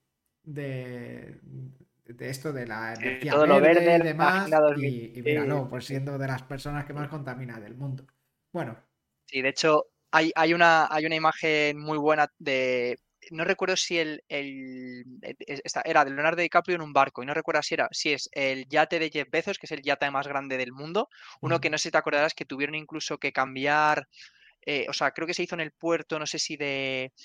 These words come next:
Speaker 2: de Ámsterdam, de Rotterdam, no recuerdo exactamente, creo que sería de Rotterdam, no de Ámsterdam, pero que tuvieron incluso como que cambiar piezas dentro del propio astillero, digamos, para que pudiese salir el barco de lo grande que era.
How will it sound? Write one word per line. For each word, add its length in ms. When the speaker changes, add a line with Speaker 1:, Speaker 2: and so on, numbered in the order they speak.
Speaker 2:
de 140
Ámsterdam, 640
de 100
Rotterdam, 500
no 120
recuerdo 280
exactamente, 480
creo 160
que 60
sería 220
de 220
Rotterdam, 420
no 100
de 80
Ámsterdam, 340
pero 140
que 100
tuvieron 260
incluso 400
como 260
que 280
cambiar 500
piezas 380
dentro 280
del 140
propio 840
astillero, 560
digamos, 320
para 180
que 100
pudiese 340
salir 260
el 120
barco 280
de 80
lo 120
grande 320
que 160
era. 140